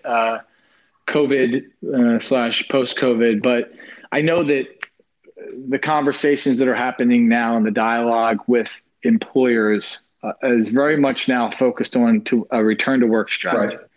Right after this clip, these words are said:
Speaker 1: And I sit here and I hear, uh, where you're engaging, and I have to think that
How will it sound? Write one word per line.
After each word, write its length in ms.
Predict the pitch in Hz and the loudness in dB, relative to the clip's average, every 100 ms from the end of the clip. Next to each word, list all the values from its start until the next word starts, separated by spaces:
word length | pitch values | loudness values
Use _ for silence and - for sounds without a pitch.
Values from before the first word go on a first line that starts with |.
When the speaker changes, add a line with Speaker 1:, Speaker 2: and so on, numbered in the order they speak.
| - - - - - _ 131 | -20 -20 -20 -20 -20 _ -4
Speaker 1:
And 260 | 120 117 | -2 0
I 60 | 117 | -2
sit 260 | - 165 | 0 0
here 280 | 135 143 139 | 2 2 2
and 100 | 131 | 0
I 80 | 120 | -2
hear, 640 | - 139 139 135 127 123 - | 0 2 4 2 0 -2 -4
uh, 240 | 104 90 107 | -4 -2 0
where 400 | 110 120 135 131 | 0 0 2 2
you're 320 | 123 123 120 | 2 2 2
engaging, 720 | 117 107 120 117 107 110 107 | 2 2 2 0 0 0 0
and 100 | 123 | 0
I 60 | 110 | -4
have 300 | - 135 - | -4 -6 -6
to 100 | 113 | -10
think 460 | - 131 120 - - _ _ _ _ _ 110 | -4 -2 0 -2 -8 _ _ _ _ _ -2
that 480 | 123 117 113 - | 0 0 -4 -6